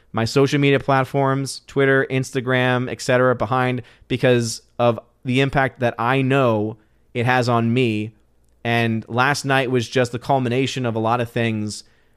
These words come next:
beyond F N T, well beyond F N T. Again, it's a personal choice, a personal matter,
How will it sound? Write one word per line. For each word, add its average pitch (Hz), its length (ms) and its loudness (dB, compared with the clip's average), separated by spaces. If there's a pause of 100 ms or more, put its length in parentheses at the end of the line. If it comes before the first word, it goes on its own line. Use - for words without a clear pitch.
(220)
beyond 147 480 4
F 131 180 0
N 123 180 0
T, 110 360 -6
well 143 340 2
beyond 135 300 2
F 123 180 0
N 120 160 -2
T. 113 160 -2
Again, 104 480 -2
it's 113 140 -8
a 104 140 -4
personal 135 840 -4
choice, 113 460 0
a 120 80 -8
personal 131 540 -2
matter, 110 480 0